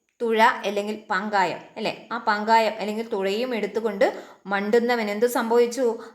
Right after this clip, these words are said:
അവൻ കുണ്ടിൽ മറഞ്ഞു കിടന്നു. എങ്ങനെ കിടന്നു? ഒരു തടി പോലെ, ഒരു മരത്തടി പോലെ അവൻ, ആ, കുണ്ടിൽ അങ്ങ് മറഞ്ഞു കിടക്കുന്നു. "മുങ്ങിക്കിടക്കുന്നു വെള്ളത്തിലും ചിലർ പൊങ്ങുന്നതിന് മുമ്പ് വായു ശമിക്കയാൽ." വായു പെട്ടെന്ന് നിന്ന സമയത്ത്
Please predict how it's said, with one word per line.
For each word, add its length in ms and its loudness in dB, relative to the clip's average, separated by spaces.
അവൻ 260 -4
കുണ്ടിൽ 420 2
മറഞ്ഞു 400 2
കിടന്നു. 280 -2
എങ്ങനെ 300 0
കിടന്നു? 400 0
ഒരു 140 -2
തടി 260 0
പോലെ, 340 0
ഒരു 140 -2
മരത്തടി 480 0
പോലെ 320 2
അവൻ, 260 2
ആ, 140 -2
കുണ്ടിൽ 460 0
അങ്ങ് 240 -2
മറഞ്ഞു 360 0
കിടക്കുന്നു. 560 -2
"മുങ്ങിക്കിടക്കുന്നു 1080 2
വെള്ളത്തിലും 720 2
ചിലർ 240 2
പൊങ്ങുന്നതിന് 840 0
മുമ്പ് 440 0
വായു 420 4
ശമിക്കയാൽ." 760 -4
വായു 320 6
പെട്ടെന്ന് 400 0
നിന്ന 240 -2
സമയത്ത് 580 -2